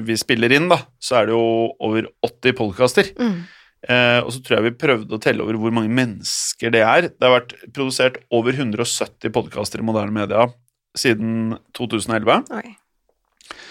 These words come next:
Speaker 1: Og det er klart at det er mye mennesker, så du møter jo forskjellige typer folk, og du, eh, må jo si at, eh,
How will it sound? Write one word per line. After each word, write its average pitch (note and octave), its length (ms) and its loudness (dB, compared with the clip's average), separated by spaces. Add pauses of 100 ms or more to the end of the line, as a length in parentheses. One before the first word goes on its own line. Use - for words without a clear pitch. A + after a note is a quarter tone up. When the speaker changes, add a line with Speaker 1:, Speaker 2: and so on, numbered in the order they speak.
(800)
Speaker 1:
Og C3 200 6
det C#3 120 6
er C#3 60 -4
klart B2 200 2
at A2+ 160 -2 (100)
det A#2+ 120 6
er C3+ 100 2
mye C#3+ 160 -2
mennesker, D3 540 2 (100)
så - 160 -10
du C3+ 80 -2
møter B2+ 540 -2
jo C#3 100 4
forskjellige G#2+ 560 -2
typer A#2 200 -4
folk, C4+ 340 4 (220)
og D#3 180 -4
du, D3+ 100 2 (340)
eh, C3 240 4
må C3+ 200 0
jo C3+ 100 2
si A#2 240 -2
at, A2 160 0 (120)
eh, A#2 500 4